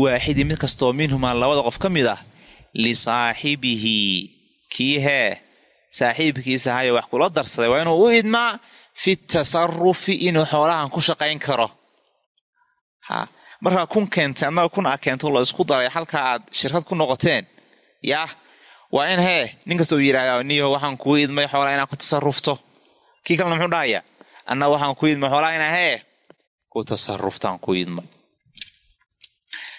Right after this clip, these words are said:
Xaggii markaa waa la shaqo tegayaa, soo maa? Dukaan bay furanayaan. Ninkan wuxuu keenay shan kun, ninkanna shan kun buu keenay. Lacag baa la keenay. Lacagtii waa la isku daray,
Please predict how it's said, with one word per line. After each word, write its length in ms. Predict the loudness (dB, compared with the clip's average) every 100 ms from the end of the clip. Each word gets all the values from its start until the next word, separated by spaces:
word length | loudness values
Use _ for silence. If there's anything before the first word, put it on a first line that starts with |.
| -6
Xaggii 180 | -2 0
markaa 300 | 0 -2 0 2
waa 140 | 0
la 60 | 0
shaqo 180 | -2
tegayaa, 320 | 0 2 2 2
soo 160 | 2
maa? 180 | 0 -2 -8 _ _ _ _ _ _ -20 _ _ _ _ _ _
Dukaan 340 | -6 -2 -2 -2
bay 100 | -4
furanayaan. 580 | -2 -2 0 0 -2 -4 -18 -20 -20 _
Ninkan 200 | -6 -2 0
wuxuu 180 | 0
keenay 420 | 0 -2 0 -2 -4 _ _ -4
shan 260 | -2 -2
kun, 240 | -4 -4 -4 -8
ninkanna 360 | -8 -4 -2
shan 240 | -2 -2 -4
kun 180 | -6 -2
buu 120 | -4
keenay. 360 | 0 -2 -2 -6 _ _ _ -6
Lacag 240 | -2 -2 -2
baa 140 | -4 -4
la 60 |
keenay. 380 | -6 -6 -6 -6 _ _ _ -10
Lacagtii 260 | -6 -4 0
waa 120 | 0 0
la 60 |
isku 220 | -2 -4
daray, 300 | -2 0 0